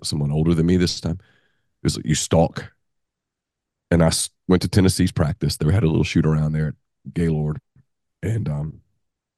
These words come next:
I stalked Rick Barnes. He did Feinbaum. I waited down off the stage. And when he finished with Paul,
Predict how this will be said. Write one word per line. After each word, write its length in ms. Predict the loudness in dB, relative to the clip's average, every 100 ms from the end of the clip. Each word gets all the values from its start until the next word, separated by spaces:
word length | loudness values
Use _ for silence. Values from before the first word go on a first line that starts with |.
| _ _ _ _ _ _ _ _ -10
I 100 | -8
stalked 520 | -8 -4 0 0 2
Rick 160 | 0
Barnes. 320 | 0 0 0 -2
He 80 |
did 260 | -2 -2 -2
Feinbaum. 500 | 0 0 0 -2 -4 -10 _ _ _ _ _ _
I 80 | -8
waited 360 | -4 -2 -2 -2
down 360 | -2 -2 -4 -6
off 200 | -8 -4
the 100 | -4
stage. 560 | -2 0 0 -2 -8 _ _ _ _ _ _ _ -6
And 80 | -2
when 80 |
he 40 | 0
finished 340 | 0 0 0
with 100 | 0
Paul, 540 | 2 2 2 0 -4